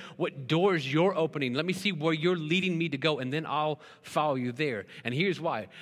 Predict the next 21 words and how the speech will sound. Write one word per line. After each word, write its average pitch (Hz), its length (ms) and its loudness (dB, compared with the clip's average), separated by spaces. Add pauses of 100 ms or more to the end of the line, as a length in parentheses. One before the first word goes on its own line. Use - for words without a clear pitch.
(100)
There's 180 200 2
an 151 100 2
entire 160 580 2
world 135 280 -2
of 110 60 -8
needs 123 240 -4
out 92 220 -6
there. 62 180 -12 (1800)
This - 100 -8
entire 175 340 4
globe 156 440 4
full 151 220 -4
of 135 80 -6
people 135 320 -2
who 135 260 -2 (280)
need 156 320 4
saved. 120 520 -2 (540)
Where 143 160 6
do 196 80 2
you 190 100 -2
start? - 600 0